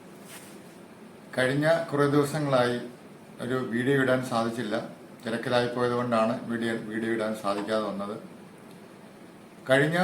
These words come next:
വീഡിയോയിൽ അഞ്ച് കർമ്മഹേതുക്കളെക്കുറിച്ചാണ് പറഞ്ഞത്.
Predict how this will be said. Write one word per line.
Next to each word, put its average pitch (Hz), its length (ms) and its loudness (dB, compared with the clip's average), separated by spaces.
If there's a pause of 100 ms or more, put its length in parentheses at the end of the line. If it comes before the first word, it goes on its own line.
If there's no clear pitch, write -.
(140)
വീഡിയോയിൽ 143 460 6 (1400)
അഞ്ച് 139 320 0 (180)
കർമ്മഹേതുക്കളെക്കുറിച്ചാണ് 143 1300 4
പറഞ്ഞത്. 92 320 -4